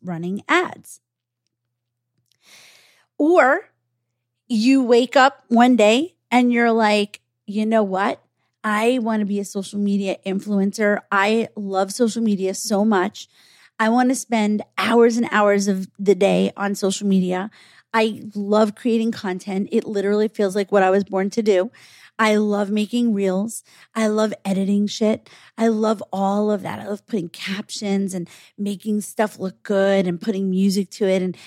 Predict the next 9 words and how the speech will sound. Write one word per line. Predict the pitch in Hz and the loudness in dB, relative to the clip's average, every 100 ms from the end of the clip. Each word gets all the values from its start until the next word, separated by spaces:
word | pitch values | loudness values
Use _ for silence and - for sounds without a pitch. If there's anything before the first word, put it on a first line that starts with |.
| - 208 | -14 -4
man, | 247 247 247 | 0 2 2
that's | 330 - | 2 2
how | 240 | 2
I | 220 | 2
wanna | 226 240 | 0 0
spend | 226 226 | 2 2
my | 247 262 | 4 4
day." | 269 294 - - _ _ _ _ _ _ _ _ | 4 2 -2 -12 _ _ _ _ _ _ _ _
<laughs> | - | -4